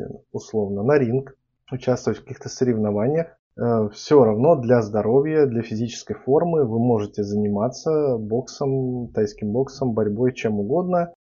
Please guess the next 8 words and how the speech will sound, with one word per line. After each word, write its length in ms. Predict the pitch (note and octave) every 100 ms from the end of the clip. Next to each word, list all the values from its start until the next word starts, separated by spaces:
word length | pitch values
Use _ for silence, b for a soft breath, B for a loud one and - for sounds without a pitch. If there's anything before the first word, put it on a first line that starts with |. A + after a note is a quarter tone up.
| _ _ -
и 180 | A2+
это 320 | B2+ D#3 D3+ C#3
не 140 | A#2
навредит 560 | A2+ G#2 G#2+ G#2+ D3 - -
вашему 480 | A2 C3 - A#2
здоровью. 760 | A#2 A2+ A2+ G#2 G2 G2+ F#2 - _ _ _ _ _ _
Придерживаясь 920 | B2+ B2+ C3+ A2 A2 G#2 G2 F#2+ - _ _ -
такой 480 | A#2+ - G#2+ -